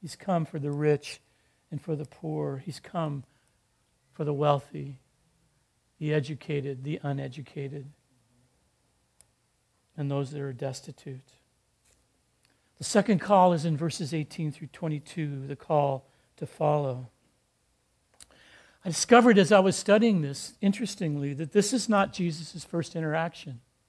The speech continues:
with Peter and Andrew. He actually first encounters them in John chapter one, when John the Baptist is preaching. John tells us that,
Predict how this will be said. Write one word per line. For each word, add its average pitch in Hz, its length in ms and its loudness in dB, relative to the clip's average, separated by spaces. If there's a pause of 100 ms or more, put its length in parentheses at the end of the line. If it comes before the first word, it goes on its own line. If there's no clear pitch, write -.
(1120)
with 156 160 -6
Peter 143 240 -2
and 143 100 0
Andrew. 139 420 -6 (720)
He 180 160 8
actually 220 400 6
first 226 400 4
encounters 208 640 2
them 160 160 -4
in 170 100 0
John 165 300 4
chapter 185 400 2
one, 180 400 0
when 156 160 -2
John 175 260 6
the 180 60 -2
Baptist 196 600 0 (220)
is 185 160 0
preaching. 156 640 -4 (1500)
John 208 380 10
tells 175 360 4
us 202 200 -10
that, 180 300 -10